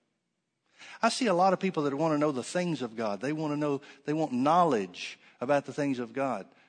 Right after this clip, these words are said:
But there's not too many people that'll take that knowledge and develop themselves in love. They'd rather develop themselves in faith. You remember Paul said, "If I had all faith and could move mountains, if I don't have love, I don't have anything." How would Paul know that?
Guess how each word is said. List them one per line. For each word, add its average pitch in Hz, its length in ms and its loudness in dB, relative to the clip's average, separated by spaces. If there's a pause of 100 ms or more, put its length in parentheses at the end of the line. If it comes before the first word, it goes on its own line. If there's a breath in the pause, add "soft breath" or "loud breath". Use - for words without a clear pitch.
But 139 80 -14
there's 147 160 -6
not 226 240 -2
too 233 160 -2
many 170 180 -2
people 143 280 -4
that'll 123 200 -4
take 170 260 -4
that 139 140 -4
knowledge 143 360 -2
and 120 80 -4
develop 131 340 -6
themselves 110 460 -10
in 101 160 -10
love. 123 220 -12 (2000)
They'd 131 160 -4
rather 147 220 2
develop 131 360 0
themselves 123 420 -6
in 113 100 -8
faith. 160 320 -8 (260 loud breath)
You 135 80 -6
remember 139 220 0
Paul 175 240 2
said, 143 180 -2
"If 131 100 -2
I 151 100 2
had 143 160 4
all 143 180 6
faith 160 300 -2
and 131 100 -2
could 127 160 -6
move 147 180 -2
mountains, 151 300 -2
if 120 80 -8
I 139 60 -2
don't 143 140 -2
have 117 140 -6
love, 143 240 -2
I 131 60 -4
don't 135 100 -4
have 107 140 -6
anything." 110 320 -10 (3000)
How 156 220 -6
would 196 160 -6
Paul 139 260 -2
know 151 220 -4
that? 76 260 -12